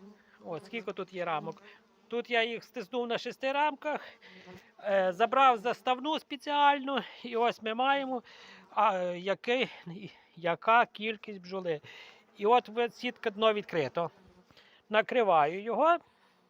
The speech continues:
Тобто від вулик дуже теплий, тут розплоду в сім'ї нема, але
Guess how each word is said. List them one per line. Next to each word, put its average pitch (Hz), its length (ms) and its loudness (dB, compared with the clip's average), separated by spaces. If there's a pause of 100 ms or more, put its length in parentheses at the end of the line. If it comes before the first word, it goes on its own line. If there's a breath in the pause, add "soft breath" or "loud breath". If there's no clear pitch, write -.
(1400 soft breath)
Тобто 214 280 -8
від 214 240 -2
вулик 214 380 -6
дуже 226 340 -6
теплий, 311 380 -4
тут 294 200 -8
розплоду 254 480 0
в 202 60 -10
сім'ї 233 400 -6
нема, 302 520 0
але 226 420 0